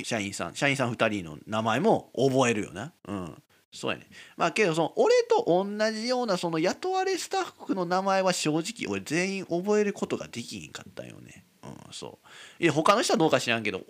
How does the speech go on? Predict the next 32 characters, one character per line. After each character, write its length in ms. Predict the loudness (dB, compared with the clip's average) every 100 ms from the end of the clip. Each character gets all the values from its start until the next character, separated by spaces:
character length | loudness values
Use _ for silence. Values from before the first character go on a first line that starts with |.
| -20
ま 120 | -18 -12
あ、 20 |
み 160 | -10
ん 60 | -6
な 100 | -4
覚 200 | -4 -6
え 20 |
て 100 | -4
な 120 | -2
い 60 | -2
と 80 | -2
思 180 | -4 -6
う 40 |
ね 80 | -8
ん。 680 | -14 _ -18 -16 -16 -14 -8
い 20 |
や、 80 | -6
で 80 | -6
も 120 | -8
俺 120 | -10
な 120 | -12
ん 40 | -14
か、 160 | -16 -12
あ 180 | -6 -4
あ 40 | -4
い 280 | 0 0 0
う 60 |
現 340 | 0 0 0 0
場 140 | 0
で 400 | 2 2 2 0 -4
あ 100 |
っ 60 | -10